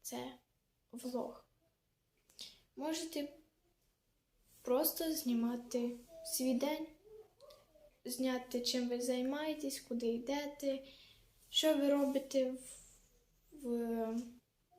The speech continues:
в цей день. Просто зняти свій день, влог і все. Друга ідея для відео — розпаковка. Розпаковка —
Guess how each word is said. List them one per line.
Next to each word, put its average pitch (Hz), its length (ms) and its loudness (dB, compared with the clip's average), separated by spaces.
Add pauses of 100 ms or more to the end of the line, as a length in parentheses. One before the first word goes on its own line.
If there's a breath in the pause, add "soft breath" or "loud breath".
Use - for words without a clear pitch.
(280)
в - 80 -8
цей 254 240 2
день. 240 500 0 (380)
Просто 403 640 0 (140)
зняти 247 680 -4
свій 247 540 -8 (400)
день, 208 340 -10 (260)
влог 254 420 2 (680)
і 262 80 -6
все. - 280 -14 (1900)
Друга 254 380 0
ідея 233 360 -2
для 240 140 -2
відео — 302 460 -4 (1200 soft breath)
розпаковка. - 800 -4 (1040)
Розпаковка — 320 1000 0